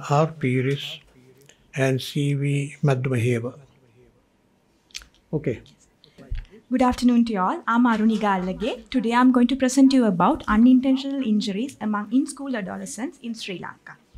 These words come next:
Speaker 2: Unintentional childhood injuries are a global public health problem.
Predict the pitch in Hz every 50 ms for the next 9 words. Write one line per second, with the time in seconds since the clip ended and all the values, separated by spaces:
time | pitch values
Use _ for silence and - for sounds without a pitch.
0 | - - _ _ - - _ _ _ _ _ _ _ - - 233 254 294 330 359
1 | 349 392 381 359 - 370 381 392 370 - 294 254 226 220 214 220 254 262 233 214
2 | 208 214 202 220 214 - 202 262 320 - 247 226 214 214 214 196 175 202 208 208
3 | 208 202 302 359 359 - 269 214 180 180 208 226 214 - 233 226 233 226 - -
4 | 254 214 190 165 160 180 214 294 -